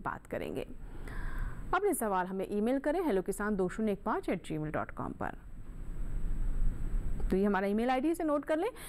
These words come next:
इसके अलावा आप अपने सवाल हमारे टोल फ्री नंबर पर भी कॉल कर सकते हैं, यानी hello किसान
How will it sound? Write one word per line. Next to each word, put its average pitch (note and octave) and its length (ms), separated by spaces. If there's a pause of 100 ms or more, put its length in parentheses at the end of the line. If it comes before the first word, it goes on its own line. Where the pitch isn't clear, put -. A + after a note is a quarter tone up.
(140)
इसके F4 180
अलावा F#4+ 240
आप F#4 60
अपने D4 220
सवाल C#4 300
हमारे A#3 260
टोल G#3+ 180
फ्री A3 140
नंबर G#3+ 280
पर A3+ 160
भी A3+ 100
कॉल A3+ 200
कर A#3+ 100
सकते B3+ 260
हैं, D#4 80
यानी C#4 100
hello B3 200
किसान A#3+ 640